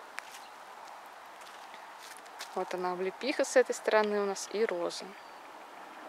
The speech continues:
Вот она, роза. Тоже очень жалко. Она как раз получается, что перепадает на соседскую дачу, то есть вот эту вот, если продавать. И оказывается, получается, я думала только гараж,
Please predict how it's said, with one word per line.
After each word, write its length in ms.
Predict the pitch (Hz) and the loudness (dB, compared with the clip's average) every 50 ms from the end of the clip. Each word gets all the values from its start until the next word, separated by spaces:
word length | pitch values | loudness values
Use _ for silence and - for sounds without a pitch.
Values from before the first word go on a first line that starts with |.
| - - - - - - - - - - | -12 -12 -12 -12 -12 -12 -14 -14 -12 -10
Вот 220 | - - - - - | -8 -8 -6 -6 -8
она, 180 | - 185 180 185 | -8 -6 -4 0
роза. 420 | 185 196 226 269 247 262 240 233 233 - - - - - - - - - - - - - - - - - - - | 2 4 4 4 4 2 0 -2 -4 -8 -12 -14 -14 -14 -14 -14 -14 -14 -14 -14 -14 -16 -16 -16 -16 -14 0 4
Тоже 200 | - 185 190 190 | 6 8 8 8
очень 320 | 185 175 - - 190 190 180 | 6 4 2 2 0 2 6
жалко. 460 | 185 190 180 175 170 - - - - - - - | 8 10 10 10 8 4 -2 -6 -6 -6 -6 -4
Она 180 | - 180 185 180 | -4 -2 -2 -2
как 180 | - - - - | -2 2 4 4
раз 120 | 190 - | 4 4
получается, 580 | - - 180 185 - - 196 202 196 - - 185 | 2 0 0 4 10 12 12 12 12 12 6 -2
что 380 | - - - 180 180 175 - - - - - - - - - - - - - - | -2 0 2 2 2 2 0 -4 -10 -14 -14 -14 -14 -14 -14 -16 -16 -16 -2 2
перепадает 640 | - 180 185 - - 190 180 185 196 196 190 185 - | 4 4 4 6 6 8 10 12 12 12 10 8 4
на 80 | 190 | -2
соседскую 600 | 185 - 180 - - 190 185 - - - - 185 180 | -4 -4 -4 0 2 2 2 2 0 -4 -4 0 6
дачу, 360 | - 185 190 226 - - - | 10 10 10 10 8 4 -2
то 100 | - 185 | -2 -2
есть 180 | 175 - - - | -2 -2 -4 -8
вот 140 | 175 - 160 | -4 -2 -4
эту 200 | 156 - - 180 | -4 -4 -6 -10
вот, 120 | - - | -10 -8
если 180 | - - - - - - | -8 -8 -8 -8 -8 -6
продавать. 520 | - 165 180 190 185 180 180 180 - - - - - - - - - - - | -2 2 2 2 4 4 2 0 -2 -8 -10 -12 -12 -10 -10 -10 -2 8 12
И 60 | 185 | 12
оказывается, 440 | 196 190 - - 190 190 - - - | 12 12 12 12 12 12 12 8 0
получается, 500 | - 190 185 - 202 196 196 - - 185 | 0 4 12 12 12 12 12 12 10 8
я 80 | 190 175 | 8 10
думала 260 | 185 196 196 196 190 | 12 12 12 12 12
только 300 | - 202 190 - - 190 | 12 12 12 12 12 8
гараж, 600 | 175 190 185 185 185 190 214 254 254 - - | 12 12 12 12 12 12 12 12 12 8 4